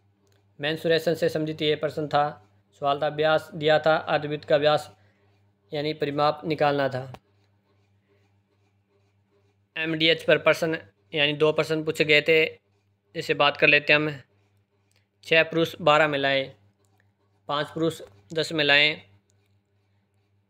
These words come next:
चौदह दिन में कोई काम करती है, यहाँ पर एक महिला पूरे काम को कितने दिन में करेगी? यानी यहाँ पर बताया गया था, जो प्रश्न पूछा गया, छः पुरुष बारह महिलाएं इस काम को दस दिन में और पाँच पुरुष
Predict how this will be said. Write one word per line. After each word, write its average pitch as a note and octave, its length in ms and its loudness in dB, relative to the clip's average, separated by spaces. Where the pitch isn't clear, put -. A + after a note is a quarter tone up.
चौदह D#3 160 2
दिन D#3 120 2
में D#3 200 2
कोई D3+ 140 -2
काम C#3+ 220 2
करती C#3+ 300 0
है, D3+ 180 6
यहाँ C#3+ 140 -4
पर D3+ 220 2
एक D#3+ 180 0
महिला D3 280 4
पूरे D#3 300 2
काम C#3+ 200 -2
को D3+ 140 0
कितने D3 280 0
दिन D3 160 -2
में D3 140 0
करेगी? C#3 280 2
यानी D3 180 2
यहाँ C#3 120 2
पर D3+ 140 2
बताया D3+ 240 2
गया D#3 140 -2
था, D#3 360 -4
जो D3+ 100 -6
प्रश्न D#3 280 -2
पूछा D#3 180 2
गया, D#3 140 6
छः D#3+ 260 4
पुरुष D#3+ 400 -2
बारह D#3 280 4
महिलाएं C#3 440 2
इस C3+ 80 -18
काम D#3 240 0
को D#3+ 120 0
दस D#3 180 -6
दिन D#3+ 160 2
में D#3 100 2
और D3+ 160 0
पाँच D3+ 240 0
पुरुष D#3+ 300 -6